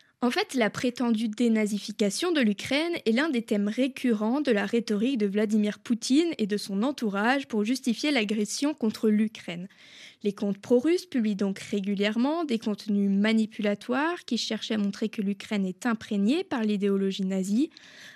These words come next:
Alors il ne s'agit pas de dire qu'il n'y a aucun néo-nazi dans l'armée ukrainienne. Certains soldats sont en effet issus de bataillons qui ont revendiqué de telles idées, comme le régiment Azov. Mais ce régiment représente moins de deux pour cent des forces armées ukrainiennes,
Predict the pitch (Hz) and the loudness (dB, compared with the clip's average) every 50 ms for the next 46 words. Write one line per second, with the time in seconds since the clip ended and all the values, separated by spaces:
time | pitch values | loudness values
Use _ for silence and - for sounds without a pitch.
0 | - - 226 233 233 226 220 220 214 208 - - 208 196 - 202 - 226 208 196 | 0 4 4 4 6 6 6 6 4 4 4 2 0 2 0 -2 0 2 2 2
1 | 208 202 190 254 339 381 330 - - 233 214 202 - - - 226 226 226 - 330 | 2 0 0 2 2 2 2 2 2 2 4 4 2 2 2 0 0 0 -2 -4
2 | 381 415 370 302 254 220 214 202 202 202 196 208 202 208 202 196 196 196 202 202 | -2 0 2 2 4 4 4 4 4 2 2 2 0 0 0 0 0 -2 0 0
3 | 196 196 202 - - - 196 196 208 240 277 339 359 370 - - - - - - | 0 0 -2 -4 -4 -2 0 2 2 2 2 0 0 -2 -6 -14 -20 -20 -18 -6
4 | - 247 220 - 226 214 202 - - 208 196 202 208 202 196 208 196 190 196 190 | -2 -2 -2 0 0 0 0 2 0 0 2 2 2 0 0 -2 -6 -4 -4 -4
5 | 190 190 - - 196 - - 233 254 254 - - 359 392 370 254 208 196 208 196 | -4 -4 -2 -4 -6 -2 0 0 0 0 0 2 2 2 2 2 2 0 0 0
6 | - 202 196 202 202 202 202 - - 202 196 196 196 190 202 202 196 190 - - | 0 -2 -2 0 -2 -4 -4 -6 -6 -8 -6 -6 -6 -6 -6 -6 -8 -8 -8 -8
7 | 208 196 180 190 185 - - 285 294 247 220 214 190 175 208 269 330 403 392 - | -8 -6 -6 -8 -8 -2 0 2 2 2 0 -2 -2 0 0 0 0 0 0 0
8 | 269 226 208 202 202 196 196 196 202 196 190 190 185 196 - - 285 311 254 - | 2 2 2 2 0 -2 -2 -2 -2 -2 -2 -4 -4 -6 -4 0 0 0 2 2
9 | 214 208 285 370 - - - - - - - - - - - - - 220 214 - | 2 2 2 0 -2 -8 -20 -20 -20 -20 -20 -20 -20 -20 -10 0 2 4 4 4
10 | 285 311 403 403 - 277 226 226 262 311 339 294 247 - 247 220 208 240 294 311 | 4 4 4 4 4 6 6 6 6 4 4 4 2 4 4 2 4 4 0 2
11 | - 247 247 240 214 202 196 180 185 196 233 302 370 381 - - - 226 - - | 2 2 4 4 4 4 2 0 -2 0 2 2 2 2 0 -4 -8 -6 -4 -2
12 | - 208 196 196 190 190 - 214 208 - - 214 196 202 196 202 226 285 311 254 | -2 0 0 0 0 -2 -2 -4 -6 -2 -2 -2 0 0 2 2 2 2 2 0
13 | - - 208 196 196 202 226 269 | -2 0 0 2 2 4 2 2